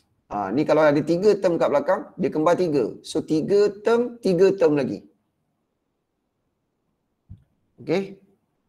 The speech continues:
Right. Kalau depan ni pun ada tiga term, ah, jadi sembilan. Kalau yang, yang first, apa, first expression yang depan ni ada tiga term, ah, jadi sembilan. Tiga, tiga,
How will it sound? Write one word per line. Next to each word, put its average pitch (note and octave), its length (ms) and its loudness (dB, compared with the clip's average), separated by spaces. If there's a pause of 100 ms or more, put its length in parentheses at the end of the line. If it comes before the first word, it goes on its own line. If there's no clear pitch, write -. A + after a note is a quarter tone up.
(160)
Right. A2+ 320 -2 (1000)
Kalau C#3 160 8
depan F#3+ 460 8
ni G#3 100 -4
pun G3+ 140 -2
ada F#3+ 180 0
tiga G3 300 0
term, A#3+ 180 2
ah, D3 160 -2
jadi D#3+ 220 0
sembilan. E3+ 400 -2 (1500)
Kalau D3+ 240 4
yang, D#3+ 160 2 (320)
yang D3+ 240 0 (160)
first, F3+ 320 -2 (160)
apa, E3 560 6
first F#3 320 0
expression F3 560 0
yang F3 160 0
depan F3+ 240 2
ni F#3 160 -2 (320)
ada C3 240 -4
tiga D3+ 320 0
term, G#3+ 320 2 (560)
ah, B2+ 80 0
jadi D3+ 240 0
sembilan. D#3 380 -2 (720)
Tiga, G3+ 640 2
tiga, E3 400 0